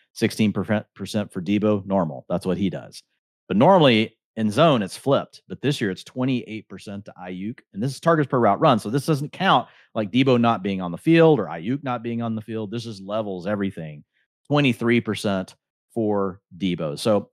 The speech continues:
I, I think some of that's injury induced for Samuel, because if you just think about his route tree, he's often staying towards the line of scrimmage. He's running routes underneath the coverage.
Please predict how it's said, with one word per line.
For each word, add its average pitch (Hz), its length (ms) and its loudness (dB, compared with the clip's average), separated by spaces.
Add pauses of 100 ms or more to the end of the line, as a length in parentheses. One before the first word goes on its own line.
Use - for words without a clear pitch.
(100)
I, 156 260 2
I 135 80 2
think 165 240 2
some 160 240 2
of 156 60 2
that's 147 280 2
injury 143 640 -4
induced 131 380 -2
for 131 120 -8
Samuel, 127 380 0
because 110 200 -4
if 98 40 -8
you 101 60 -8
just 113 200 -6
think 117 140 -2
about 104 240 2
his 95 100 -2
route 101 260 0
tree, 107 420 -4 (320)
he's 98 100 -4
often 113 260 2
staying 104 300 0
towards 104 280 -4
the 101 60 -2
line 90 220 -2
of 87 80 -8
scrimmage. 123 480 2 (180)
He's 104 160 -4
running 101 220 2
routes 92 340 2
underneath 113 640 2
the 117 100 -4
coverage. 113 560 2